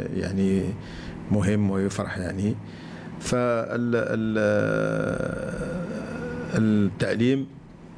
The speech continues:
الابتدائي والمتوسط والجامعي والتكوين المهني كذلك،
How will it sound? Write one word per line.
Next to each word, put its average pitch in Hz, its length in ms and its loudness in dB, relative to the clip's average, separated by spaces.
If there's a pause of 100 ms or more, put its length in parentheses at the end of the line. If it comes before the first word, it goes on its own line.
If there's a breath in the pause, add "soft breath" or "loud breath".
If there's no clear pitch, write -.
(220)
الابتدائي 107 1080 4 (440)
والمتوسط 104 1200 2 (400)
والجامعي 104 760 0 (520 loud breath)
والتكوين 110 500 0
المهني 101 440 0
كذلك، 101 500 -2